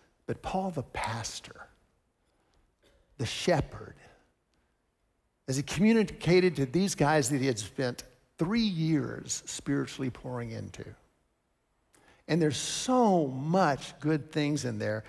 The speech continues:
I can just, we're gonna sprint past this just to, just to tell you how this ended. And he says, it says, "When Paul f-, had finished speaking,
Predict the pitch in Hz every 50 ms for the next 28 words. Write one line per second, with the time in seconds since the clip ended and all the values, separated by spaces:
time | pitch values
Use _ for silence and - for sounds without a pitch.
0 | - - - - - 143 139 147 170 156 180 196 - - 160 135 143 143 143 -
1 | - - 202 214 202 - - - 151 143 143 - 139 - - - 156 143 143 -
2 | 156 143 135 - - - - - _ _ _ _ - 170 175 - 170 160 - -
3 | 180 175 175 156 131 147 156 160 156 127 - - - - 160 160 156 135 117 104
4 | 92 92 107 151 185 - _ _ _ _ _ _ _ _ _ _ _ _ _ _
5 | _ _ _ _ _ _ _ _ _ _ _ _ _ _ _ _ _ _ _ _
6 | _ _ _ _ _ _ - - 120 170 196 - - 170 160 147 147 143 143 143
7 | - - - - - _ _ _ _ _ _ _ _ _ _ _ _ - - _
8 | _ _ - - - - 151 135 - 135 120 92 - - - 180 208 220 214 -
9 | - - 127 104 123 - - - - 175 175 175 180 175 175 - - - - -
10 | - 135 127 113 - 101 98 95 -